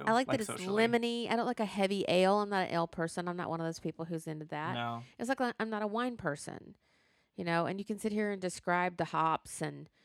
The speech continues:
Speaker 1: and what they did at school that day or how they were lovingly caressed by the hands of Keanu Reeves, and it still doesn't, it just tastes like the same old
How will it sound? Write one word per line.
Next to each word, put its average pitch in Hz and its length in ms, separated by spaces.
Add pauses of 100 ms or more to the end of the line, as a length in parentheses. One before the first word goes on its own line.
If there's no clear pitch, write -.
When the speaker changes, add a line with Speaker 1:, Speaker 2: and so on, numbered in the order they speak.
(300)
Speaker 1:
and 165 120
what 175 160
they 165 100
did 165 220
at - 80
school 165 340
that 165 220
day 151 500
or 151 80
how 156 220
they 160 100
were 160 140
lovingly 160 500
caressed 156 640
by 160 80
the 156 100
hands 156 400
of 160 120
Keanu 156 420
Reeves, 190 400
and 180 120
it 175 140
still 175 300
doesn't, 165 340
it 156 100
just - 300
tastes 156 240
like 151 160
the 165 140
same 156 480
old 147 480